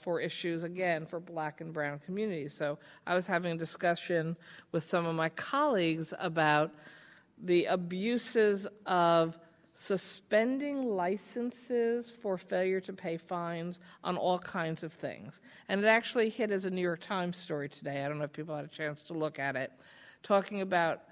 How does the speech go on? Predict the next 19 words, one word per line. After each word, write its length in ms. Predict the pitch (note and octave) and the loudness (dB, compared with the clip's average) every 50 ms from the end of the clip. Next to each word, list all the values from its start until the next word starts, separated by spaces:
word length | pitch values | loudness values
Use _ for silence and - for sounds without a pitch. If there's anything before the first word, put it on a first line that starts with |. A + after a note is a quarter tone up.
| - - - _ _ _ | -20 -20 -20 _ _ _
people 300 | - - A#3+ A#3 B3 A3+ | -2 -2 2 2 2 4
being 240 | A3 A3+ A3 G#3+ G#3 | 4 4 4 4 4
s-, 240 | G#3 - - - - - _ _ _ - | 0 -4 -6 -10 -12 -16 _ _ _ -8
people 240 | G#3+ G3+ G3 F#3+ | -6 -2 0 0
not 300 | F#3+ G3+ A3+ B3+ D#4 D#4 | 2 2 4 4 2 2
knowing 240 | C4 C4+ B3+ B3 A#3 | 2 0 0 0 0
their 100 | G#3+ G3 | 0 0
driver's 600 | F#3 F3 F3+ F#3 F#3 F#3+ G3+ G#3 G#3+ G#3 G3+ - | -2 -2 -2 -2 0 0 0 -2 -4 -6 -8 -6
licenses 840 | F3+ D#3+ C#3+ C#3+ C#3+ - - D3+ C#3 C3+ - - C#3+ D3 D3 - - | -4 -4 -4 -4 -6 -8 -12 -14 -14 -12 -10 -10 -10 -10 -10 -10 -8
were 120 | D#3 D#3 | -8 -8
suspended 800 | D3+ - - D#3 - - - A#3 A3+ A3+ G#3+ F#3 - G3 - F3+ - - - - - - | -8 -8 -12 -14 -14 -6 -2 -2 0 0 0 2 2 2 2 0 -2 -10 -20 -20 -14 -8
because 220 | - F#3+ F3+ G3 | -6 -4 -2 0
they 80 | F#3+ F#3+ | 0 0
were 100 | F3+ F#3+ | -2 -2
suspended 720 | E3+ - F#3+ F3+ - - G#3+ G#3+ G#3+ G#3+ G#3 G3 F#3 E3+ | -4 -4 -6 -6 -2 0 2 2 2 2 2 0 0 0
for 380 | - - - F3 E3 D#3+ D#3+ D#3+ - - - - - | -2 -2 0 4 6 6 4 4 0 -6 -20 -20 -18
having 460 | - - - G#3 F#3+ F3+ F#3 F3+ F3 | -12 -4 2 2 4 4 4 2 0
a 40 | D#3+ | -2
buildup 680 | E3 D#3+ D#3+ G3 G3 G#3 G3+ G3 G3 E3+ D#3 D3+ - | -2 0 2 4 4 4 4 4 4 4 4 2 0